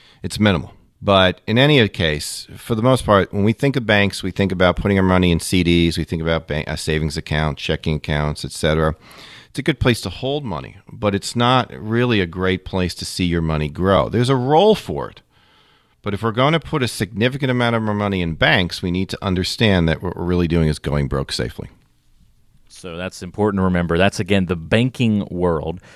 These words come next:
Speaker 2: So let's move from there to the insurance world. This might be
Speaker 1: Mm-hmm.
Speaker 2: the, the least known of the three worlds,
Speaker 1: Yeah.
Speaker 2: banking, insurance, and Wall Street. So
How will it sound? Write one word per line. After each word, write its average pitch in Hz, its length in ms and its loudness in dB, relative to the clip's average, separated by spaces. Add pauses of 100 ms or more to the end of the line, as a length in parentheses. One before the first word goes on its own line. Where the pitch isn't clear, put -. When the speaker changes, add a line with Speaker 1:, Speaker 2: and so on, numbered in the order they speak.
(160)
Speaker 2:
So - 240 2
let's 117 240 2
move 120 200 2
from 107 160 2
there 104 240 6
to 104 220 0
the 98 360 0
insurance 151 680 2
world. 92 380 2
This 190 180 0
might 196 200 2
be 127 60 4
Speaker 1:
Mm-hmm. 127 120 2
Speaker 2:
the, 104 280 2
the 104 100 0
least 110 420 -2
known 87 380 2
of 98 220 0
the 98 100 0
three 98 260 -2
worlds, 82 480 -2
Speaker 1:
Yeah. 95 80 2
Speaker 2:
banking, 98 280 0
insurance, 90 500 -2
and 80 80 -4
Wall 78 180 -4
Street. 90 340 -6
So 98 260 2